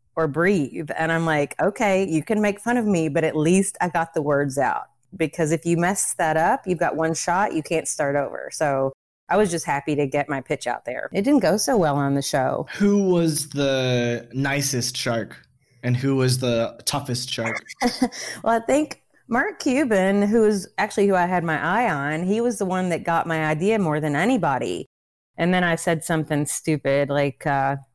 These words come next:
Speaker 1: I said, "I think I could change the population with my idea," meaning so many people were gonna get on my site and they were all gonna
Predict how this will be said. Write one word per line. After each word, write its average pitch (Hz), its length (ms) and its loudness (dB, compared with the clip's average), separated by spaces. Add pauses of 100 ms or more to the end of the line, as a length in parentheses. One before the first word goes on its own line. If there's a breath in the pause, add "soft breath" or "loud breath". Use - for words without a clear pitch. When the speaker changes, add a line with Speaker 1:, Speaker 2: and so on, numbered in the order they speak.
Speaker 1:
I 151 100 -2
said, 151 260 -2
"I 139 200 0
think 156 220 -2
I 147 60 -2
could 143 200 -4
change 156 280 0
the 143 80 -8
population 151 680 0
with 143 180 0
my 143 220 -2
idea," 143 540 2
meaning 143 260 2
so 143 180 0
many 139 240 0
people 147 320 -2
were 139 200 0
gonna 135 220 -2
get 135 160 -4
on 131 140 -2
my 117 120 -4
site 139 460 0
and 135 80 -2
they 135 60 0
were 139 120 2
all 139 100 0
gonna 135 200 -4